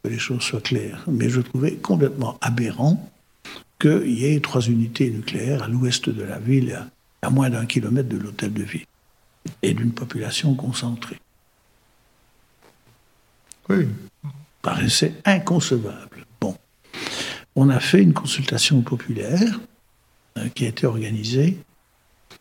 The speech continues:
Speaker 1: que Julos Bocarne, paix à son âme, avait soutenue, je m'en
Speaker 2: Mhm.
Speaker 1: souviens à l'époque. Et, euh, les deux tiers des Andennais, alors que le vote n'est pas obligatoire, se sont déplacés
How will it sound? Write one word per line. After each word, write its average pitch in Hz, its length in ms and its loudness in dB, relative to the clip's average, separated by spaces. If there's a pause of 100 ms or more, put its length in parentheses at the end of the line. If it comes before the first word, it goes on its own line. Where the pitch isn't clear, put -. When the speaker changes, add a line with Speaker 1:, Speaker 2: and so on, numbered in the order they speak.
Speaker 1:
que - 120 0
Julos 123 360 4
Bocarne, 117 540 2
paix 120 140 -6
à 123 80 -4
son 113 300 0
âme, 107 180 -4
avait 110 180 -6
soutenue, 147 580 4
je 123 60 -2
m'en 104 120 -2
Speaker 2:
Mhm. - 40 4
Speaker 1:
souviens 117 400 4
à 101 40 -4
l'époque. 95 500 -2 (800)
Et, 165 320 8
euh, 117 260 0
les 123 180 0
deux 156 200 6
tiers 156 240 4
des 113 180 0
Andennais, 131 440 2
alors 113 240 -4
que - 100 0
le 123 80 2
vote 131 260 0
n'est 127 60 0
pas 117 260 -4
obligatoire, 117 640 -4
se - 160 -4
sont 127 240 0
déplacés 120 600 0